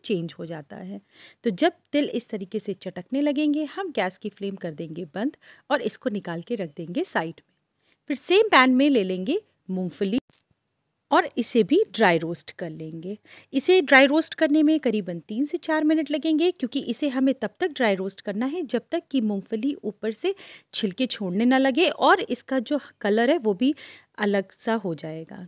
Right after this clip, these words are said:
तो बस जब इस तरीके से मूंगफली छिलके छोड़ देगी, हम गैस की फ्लेम कर देंगे बंद और इसको भी रख देंगे साइड में। नेक्स्ट सेम पैन में हमें लेना है बादाम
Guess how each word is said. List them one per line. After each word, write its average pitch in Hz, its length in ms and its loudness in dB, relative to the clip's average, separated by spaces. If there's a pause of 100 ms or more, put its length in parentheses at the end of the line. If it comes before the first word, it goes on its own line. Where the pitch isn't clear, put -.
(100)
तो 196 60 -4
बस 254 280 2
जब 349 120 -2 (220)
इस 247 180 -4
तरीके 233 360 -2
से 370 220 0 (360)
मूंगफली 240 520 2
छिलके 202 360 -4
छोड़ 277 260 -4
देगी, 311 340 -2
हम 349 240 0
गैस 208 260 0
की 240 120 -8
फ्लेम 175 320 -8
कर 180 160 -8
देंगे 160 340 -10
बंद 226 360 -4
और 320 180 -6
इसको - 240 -10
भी 254 180 -6
रख 165 240 -2
देंगे 170 340 -2
साइड 160 420 -4
में। - 180 -14 (600)
नेक्स्ट 302 340 4
सेम 403 400 2
पैन 240 260 2
में 277 200 4
हमें 302 300 2
लेना 190 340 -2
है 285 240 -2 (420)
बादाम 185 500 2